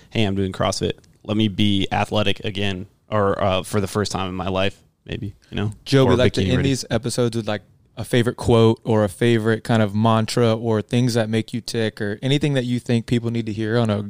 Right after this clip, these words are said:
Speaker 2: big scale. 'Cause all, you know, fifty million people that are gonna hear this,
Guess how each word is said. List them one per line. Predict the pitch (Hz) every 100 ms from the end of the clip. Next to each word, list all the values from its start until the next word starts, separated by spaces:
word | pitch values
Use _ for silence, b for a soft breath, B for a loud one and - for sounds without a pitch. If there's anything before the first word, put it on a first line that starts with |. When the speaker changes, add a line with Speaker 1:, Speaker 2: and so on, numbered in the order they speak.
| -
Speaker 2:
big | - 117
scale. | - 113 117 139 B B B -
'Cause | 120
all, | 120 117 113 B B B
you | -
know, | 127
fifty | 110 139 127
million | 123 120
people | 113 127 113
that | 113
are |
gonna | 113 110
hear | 120
this, | 123 120 -